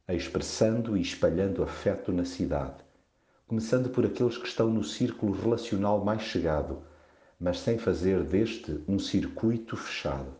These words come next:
Há que colocar coração em todos os relacionamentos interpessoais. É claro que não é fácil, razão pela qual Jesus pediu ao Pai para nos enviar outro ajudador que não nos largasse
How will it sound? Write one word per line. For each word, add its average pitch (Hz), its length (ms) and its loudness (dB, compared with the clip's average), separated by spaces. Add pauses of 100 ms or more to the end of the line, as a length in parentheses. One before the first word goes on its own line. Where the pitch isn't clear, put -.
(1080)
Há 98 120 -6
que - 160 -4
colocar 107 560 0
coração 98 600 0
em 87 100 0
todos 120 380 0
os 95 120 0
relacionamentos 87 720 2
interpessoais. 76 840 -4 (840)
É 107 80 -10
claro 131 260 0
que - 140 -2
não 104 160 4
é 101 80 2
fácil, 80 520 -2 (520)
razão 90 340 0
pela 95 160 0
qual 101 260 2
Jesus 92 380 0
pediu 92 340 0
ao 80 140 2
Pai 98 240 0
para 90 220 -2
nos 92 240 0
enviar 98 680 0
outro 120 560 2
ajudador 82 720 0 (460)
que 95 60 0
não 90 320 0
nos 92 200 -2
largasse 80 680 -2